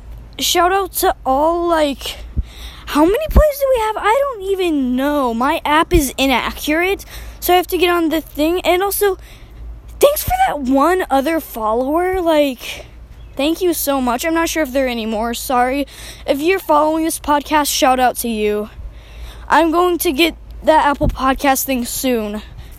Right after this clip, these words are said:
Hopefully. Um, but yeah.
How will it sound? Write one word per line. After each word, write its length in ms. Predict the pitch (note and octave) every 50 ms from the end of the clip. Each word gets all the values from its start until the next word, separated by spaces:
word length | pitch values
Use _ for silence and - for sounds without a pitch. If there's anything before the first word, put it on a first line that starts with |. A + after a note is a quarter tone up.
| -
Hopefully. 840 | - - - C4+ C4 - - - - A3+ A3 G#3+ G#3 G3 F#3 G3+ G3+ - - - - - - - - - - - - - - - - - - - - - - - - - - - - - - - - - - - - - - - - - - - - - - - - - - - -
Um, 380 | C4+ C4+ C#4+ D4 C#4+ D4 C#4+ - - - - - - - - - - - - - - - - - - - - - - - - - -
but 300 | - C#4 C#4+ C#4+ C#4+ C#4
yeah. 360 | C4 C4+ B3+ A#3+ A#3 A3+ A#3